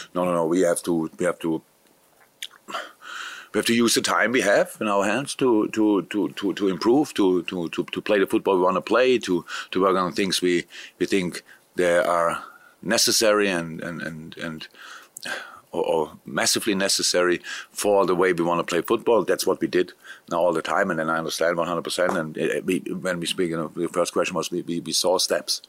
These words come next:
Definitely, we were much better in a lot of areas. Then in the end, when the result is not right, that overshadows everything. But, um, we will fight for results, and there's a lot to go for. We have nine, nine, so half se-, half the season only is played, um, which is,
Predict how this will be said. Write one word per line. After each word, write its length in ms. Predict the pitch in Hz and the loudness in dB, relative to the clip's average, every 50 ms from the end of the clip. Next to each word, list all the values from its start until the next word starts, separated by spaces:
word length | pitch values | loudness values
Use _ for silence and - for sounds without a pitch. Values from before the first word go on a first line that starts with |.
| - - - - - - | -16 -16 -16 -14 -6 -2
Definitely, 500 | 80 80 76 - 92 82 - 73 78 82 | 0 0 0 0 -4 -4 -4 -4 -6 -4
we 120 | - 90 | -4 -6
were 200 | 85 85 87 80 | -4 -2 -2 -2
much 300 | 80 82 90 90 - - | -2 -2 -2 -2 -2 -2
better 260 | - 92 90 85 85 | 0 0 0 2 0
in 120 | 78 76 85 | -2 -2 -2
a 60 | 80 | 0
lot 180 | 85 90 90 90 | 2 2 2 2
of 100 | 85 - | 0 0
areas. 480 | 90 87 90 90 87 82 80 - - - - - - - - | 0 0 0 2 0 0 -2 -4 -8 -10 -10 -10 -10 -8 -6
Then 140 | - 95 95 | -4 -2 0
in 60 | 90 | 2
the 100 | 87 92 | 2 2
end, 180 | 87 95 95 80 | 0 0 0 0
when 100 | 90 90 | 0 0
the 80 | 90 | 0
result 300 | 87 90 80 92 87 90 | 0 0 2 2 2 2
is 100 | 87 - | 0 0
not 100 | 92 87 | -2 0
right, 320 | 80 90 95 101 98 - - - - - - | 2 2 4 4 2 0 -2 -10 -14 -16 -18
that 360 | 76 76 76 - 90 92 - - - | -16 -8 -2 0 0 0 0 -4 -6
overshadows 480 | - - 92 90 - - 90 90 92 85 | -2 -2 0 0 0 0 0 0 2 2
everything. 520 | - 101 98 95 90 - - 80 80 82 - - - - - - - - | 0 0 0 0 -2 -2 -2 -4 -4 -6 -10 -14 -12 -12 -12 -12 -10 -4
But, 280 | - 92 87 - - | -4 -4 -2 -2 -2
um, 280 | 85 95 90 87 82 78 | -2 -2 -2 -4 -2 0
we 140 | 80 85 85 | 0 2 2
will 160 | 78 95 85 | 2 2 0
fight 260 | - 90 92 98 - | 0 0 -2 -2 0
for 120 | - 98 | 0 0
results, 440 | 92 95 85 95 104 110 104 82 - | 0 2 2 2 2 2 2 0 -2
and 180 | 98 92 87 78 | -4 -4 -2 -2
there's 220 | 87 87 85 - | 0 0 0 0
a 40 | 90 | 0
lot 220 | 87 90 90 85 - | 2 2 2 0 -2
to 80 | - | -4
go 200 | 80 80 82 95 | -2 0 0 0
for. 260 | 98 - 101 98 85 76 | 0 0 0 0 0 -2
We 120 | 80 87 | -2 -2
have 180 | 85 80 - - | -4 -4 -4 -4
nine, 380 | 82 85 90 92 82 87 87 - - - - | -4 -4 -4 -4 -6 -10 -16 -18 -18 -16 -10
nine, 260 | 80 87 82 82 82 | -8 -8 -8 -8 -10
so 260 | - - - - 82 | -12 -8 -4 -4 -4
half 340 | - - 87 92 90 85 - | -2 -2 -2 -2 -2 -2 -2
se-, 240 | - - 98 95 87 78 | -4 -2 -2 -2 -2 -2
half 180 | 85 90 90 - | -4 -4 -4 -4
the 100 | 87 85 | -4 -2
season 300 | - 107 95 82 87 85 | 0 0 -2 -2 -2 -4
only 300 | 76 90 90 87 80 - - - - - - - - _ | -4 -4 -4 -4 -6 -8 -12 -14 -12 -12 -12 -12 -12 _
is 140 | - 90 87 | -8 -8 -6
played, 360 | - - 85 90 98 110 107 - - - - | -4 -2 0 2 2 2 0 -4 -12 -8 -6
um, 480 | - 98 92 90 90 87 87 - - - - - | -4 -2 0 -2 -2 -4 -6 -10 -14 -18 -18 -10
which 260 | - - 90 87 - - | -4 -2 -2 0 0 0
is, 320 | 87 82 - - - - | 0 0 0 0 -2 -4